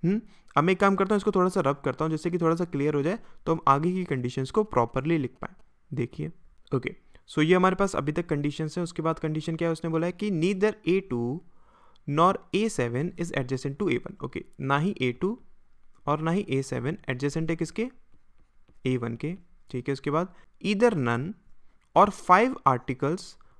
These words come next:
were stacked between the article having second lowest cost price and A six। ओके, उसने ये बोला कि या तो कोई नहीं है या फिर पाँच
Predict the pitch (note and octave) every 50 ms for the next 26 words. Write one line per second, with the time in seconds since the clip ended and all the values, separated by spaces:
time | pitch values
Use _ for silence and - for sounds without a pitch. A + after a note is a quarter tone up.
0 | - - C#3 F3 - - - - - - - F#3+ G#3+ A#3 G#3 D#3+ C#3+ C3 C3+ C#3+
1 | D#3+ E3+ D#3+ - - C3 B2 A#2+ - C3 F3 F3+ F3 D3 B2 A#2+ C3+ F3+ A3+ -
2 | - - - - - - - - - - F#3+ F#3 F#3 - B3 B3 A#3+ A#3+ A#3 A#3
3 | A3+ A#3 A#3 - - - A3 A3 G#3+ - - G#3+ A3 B3 C4+ - - - _ -
4 | - - _ - - - E3+ D#3+ - - - B2+ B2+ - F2+ - - - - C3+
5 | - - - - D#3+ - G#3 G3+ G3+ G#3 G#3+ A#3+ - - - - - - - -
6 | - - - _ - - - - - A#3 B3+ - - D#3 D3 D#3+ E3+ G3 G3+ C4+
7 | C4 - - - F3+ F3+ A3 A#3+ A#3 A#3 A#3 A#3 A#3+ A#3+ A#3+ B3+ C#4+ D4+ - -
8 | _ D#3 D3 E3+ E3+ - D#3+ - - - F3+ G3+ A3+ A3